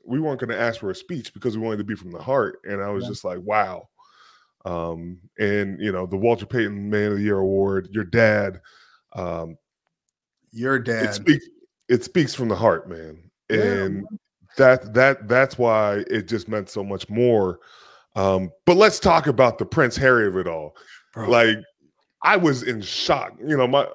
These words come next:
Speaker 1: I, I was looking down for a second, and, you know, my wife goes,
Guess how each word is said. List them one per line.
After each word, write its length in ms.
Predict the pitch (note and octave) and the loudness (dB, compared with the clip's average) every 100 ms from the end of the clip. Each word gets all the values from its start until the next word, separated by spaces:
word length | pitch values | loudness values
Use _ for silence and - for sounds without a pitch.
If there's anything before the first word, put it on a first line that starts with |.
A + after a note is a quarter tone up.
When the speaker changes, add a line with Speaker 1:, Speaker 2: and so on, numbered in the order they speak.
| - | 2
Speaker 1:
I, 140 | D3 | 4
I 160 | C3+ E3 | 6 6
was 200 | E3 C3 | 4 2
looking 300 | A#2+ D3 B2+ | 2 0 0
down 220 | B2 C3 | 0 0
for 100 | B2 | 0
a 60 | A2+ | -2
second, 400 | A#2+ A#2 A#2+ G#2 _ - _ _ _ _ F2 | -2 -4 -4 -10 _ -20 _ _ _ _ -4
and, 500 | B2 A#2+ A#2+ A2 A2 - _ | 0 2 0 -4 -8 -12 _
you 140 | B2+ | -2
know, 280 | G#2+ F#2 F#2+ G#2 | -2 -2 -6 -6
my 120 | - A#2 | -2 2
wife 220 | B2 A2+ | 2 2
goes, 280 | A#2 G2+ | -2 -2